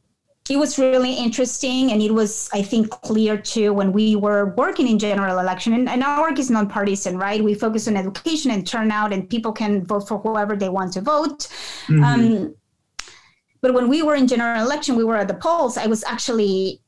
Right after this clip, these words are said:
Speaker 1: um, at the Doraville, uh, working, Doraville, uh, precinct location, working all the day of the election. And I would tell you that out of all the folks that we helped provide some support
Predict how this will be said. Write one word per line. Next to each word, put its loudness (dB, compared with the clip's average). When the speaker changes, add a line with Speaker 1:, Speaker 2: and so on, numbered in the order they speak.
Speaker 1:
um, -2
at -8
the 0
Doraville, 0
uh, -2
working, 0
Doraville, 0
uh, -4
precinct -2
location, -2
working -4
all 0
the -4
day -2
of 0
the 0
election. -4
And -4
I -2
would 0
tell 0
you 2
that -4
out -2
of -4
all 0
the -2
folks -2
that -2
we 0
helped -4
provide -4
some -6
support -2